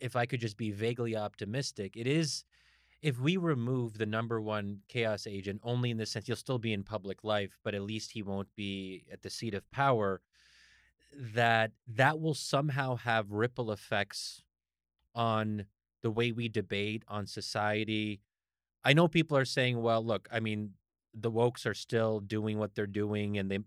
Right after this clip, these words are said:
they'll probably be even more emboldened when Biden takes office." We'll have to wait and see how that plays out. I mean, my hope is that you remove something from this equation and something changes about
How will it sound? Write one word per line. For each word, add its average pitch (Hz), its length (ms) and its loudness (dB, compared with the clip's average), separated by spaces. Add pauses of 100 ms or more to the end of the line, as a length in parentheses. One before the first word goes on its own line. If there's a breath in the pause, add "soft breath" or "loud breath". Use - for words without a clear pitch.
they'll 113 100 -4
probably 110 380 -2
be 104 160 -6
even 98 160 -4
more 110 280 2
emboldened 104 540 -2
when 98 160 -4
Biden 101 360 -2
takes 104 300 -8
office." 101 380 -2
We'll 107 80 -4
have 127 180 0
to 127 80 -2
wait 110 240 -2
and 107 100 -8
see 110 220 -10
how 101 160 -8
that 104 240 -6
plays 104 380 -6
out. 104 320 2 (760 soft breath)
I 131 60 -2
mean, 127 160 4
my 127 260 4
hope 127 400 -2
is 110 180 -4
that 107 280 0
you 110 140 -2
remove 107 440 0
something 113 460 -4
from 107 180 -4
this 101 240 -2
equation 113 760 -2 (960 loud breath)
and 120 160 0
something 120 680 0
changes 107 720 -2
about 101 420 -4